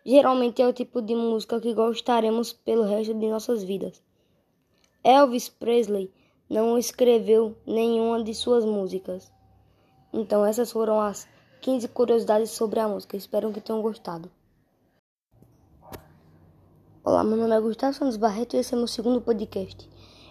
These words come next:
Eu vou falar quinze curiosidades sobre a música. Muito interessantes. <clears throat>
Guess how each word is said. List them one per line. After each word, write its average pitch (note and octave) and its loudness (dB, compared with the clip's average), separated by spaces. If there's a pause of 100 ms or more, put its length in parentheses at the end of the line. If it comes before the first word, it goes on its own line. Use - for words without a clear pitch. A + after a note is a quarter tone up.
(100)
Eu A3+ 4
vou A3+ 4
falar F#3 2 (320)
quinze D4 4
curiosidades A#3+ 4
sobre B3 4
a A#3+ 0
música. G3 -4 (600)
Muito E4+ 2
interessantes. - -6 (600)
<clears throat> C#4 6